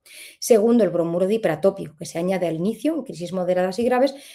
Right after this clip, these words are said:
porque me va a mejorar la broncodilatación en este escenario. Tercero, el corticoide sistémico, dexametasona, prednisolona, lo que tengamos en el protocolo, que actúa sobre qué, sobre la inflamación y me va a ayudar luego a reducir recaídas y necesidad de ingreso.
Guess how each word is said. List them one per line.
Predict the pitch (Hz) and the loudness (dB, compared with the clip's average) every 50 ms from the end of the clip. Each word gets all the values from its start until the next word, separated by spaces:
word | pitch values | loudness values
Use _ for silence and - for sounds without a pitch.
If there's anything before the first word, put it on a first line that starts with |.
| - _ _ | -20 _ _
porque | - 196 180 185 220 | 2 2 2 2 2
me | 233 214 | 0 0
va | 175 | 0
a | 151 | 0
mejorar | 156 165 160 - 160 160 156 | -2 -2 -4 -4 -4 -4 -2
la | 170 170 | 0 -2
broncodilatación | 170 180 180 180 - 175 156 156 165 160 139 - - 180 202 185 | -2 -2 -4 -4 -4 -4 -4 -4 -6 -10 -8 -6 -4 -4 -2 -2
en | 160 | -4
este | 156 151 - 160 | -6 -8 -10 -12
escenario. | 151 - - - 294 - 185 190 254 294 - _ _ - - - - - _ _ | -16 -16 -16 -18 -18 -12 -10 -8 -10 -10 -12 _ _ -20 -20 -20 -20 -20 _ _
Tercero, | - 214 190 180 - 208 226 | -4 -2 -2 -2 -2 -2 -2
el | 233 | 0
corticoide | - 220 - - 185 - 196 202 214 | 0 -2 -4 -4 -4 -2 -2 -2 -2
sistémico, | 202 - - 185 - - 190 185 180 170 - 160 | -4 -6 -8 -10 -4 -2 -2 -2 -2 -4 -6 -10
dexametasona, | 151 147 151 147 - 156 - - - 156 147 - 170 170 170 170 165 | -12 -12 -12 -14 -14 -14 -14 -14 -14 -14 -8 -4 -4 -2 -2 -2 -2
prednisolona, | 170 165 151 160 156 151 - 160 160 165 170 170 175 170 165 - - _ _ | -4 -4 -4 -4 -6 -6 -6 -4 -2 0 2 2 0 0 -4 -6 -14 _ _
lo | - 185 | -4 -2
que | 175 185 | -2 -2
tengamos | 175 - 165 165 160 165 175 175 - | -2 -2 -2 -2 -2 -2 -4 -4 -4
en | 190 185 | -4 -4
el | 170 | -4
protocolo, | - - 160 - 160 151 - 156 - - - - - - _ _ | -4 -6 -8 -8 -8 -6 -4 -4 -4 -6 -8 -14 -20 -20 _ _
que | - - 233 | 0 2 2
actúa | 233 233 - - 233 240 254 | 2 0 -2 -2 0 2 2
sobre | 247 - 226 180 175 165 | 2 2 2 2 2 0
qué, | - 175 | 0 -2
sobre | 160 - - 160 156 156 | -4 -4 -6 -6 -6 -4
la | 156 | -6
inflamación | 160 160 - 196 202 233 254 247 - 254 220 208 233 285 | -6 -4 -2 0 0 0 -2 -2 0 0 0 0 0 -2
y | 254 | -2
me | 220 185 | -2 0
va | 170 180 | 0 -2
a | |
ayudar | 175 185 202 190 175 | -2 -2 -2 -2 -2
luego | 175 175 185 | -2 -2 -2
a | 190 | -2
reducir | 196 202 185 185 - - 185 | -4 -4 -6 -6 -8 -8 -8
recaídas | 180 185 175 180 190 185 185 180 190 180 - | -6 -6 -6 -4 -4 -2 -2 -2 -4 -4 -6
y | 202 | -6
necesidad | 175 170 160 156 156 151 151 | -8 -8 -8 -6 -4 -4 -2
de | 156 | -2
ingreso. | 156 165 160 151 156 151 151 151 - - | -2 -2 -2 -2 -4 -6 -6 -8 -14 -18